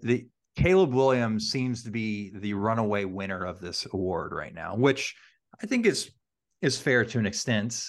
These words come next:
But when you actually kind of look at all these statistics that these teams or these,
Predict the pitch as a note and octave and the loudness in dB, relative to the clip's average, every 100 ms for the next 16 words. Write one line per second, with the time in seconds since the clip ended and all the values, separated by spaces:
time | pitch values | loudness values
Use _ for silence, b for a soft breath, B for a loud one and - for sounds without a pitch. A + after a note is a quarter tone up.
0 | - A2+ B2 G2+ G2 - _ C3 C3+ C#3 | -14 -4 0 2 0 -8 _ -6 0 2
1 | D#3+ F3+ G3+ C#3 G#2 - C3+ A2+ G2 G#2+ | 2 2 -2 -2 -4 -4 -2 0 0 0
2 | B2 B2 E3 E3 - - - _ _ _ | -2 -2 -4 -4 -10 -18 -20 _ _ _
3 | _ _ G#2 A#2 B2 G#2+ - C3+ A#2 A2+ | _ _ -4 -2 -2 -4 -6 -8 -6 -6
4 | A2 B2+ A#2+ A2+ G#2+ G#2 F#2 - - G#2 | -2 -4 -2 -4 -4 -4 -6 -6 -6 -4
5 | A2 G2+ - G2 F#2 E2+ - | -4 -6 -2 0 0 -2 -8